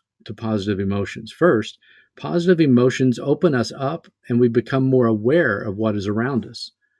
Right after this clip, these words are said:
Secondly, positive emotions expand creativity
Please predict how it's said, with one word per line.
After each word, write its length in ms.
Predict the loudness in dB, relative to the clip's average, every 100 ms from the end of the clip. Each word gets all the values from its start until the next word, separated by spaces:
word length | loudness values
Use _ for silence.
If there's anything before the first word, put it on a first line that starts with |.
| _ _ _
Secondly, 680 | 0 0 2 -2 -4 -8 _ _ _ _ _ _ _
positive 600 | -14 -4 -2 -2 0 2
emotions 500 | 4 4 4 0 -2
expand 560 | -2 -6 -6 -2 -2 -4
creativity 880 | -2 2 4 2 -2 -2 -2 -4 -8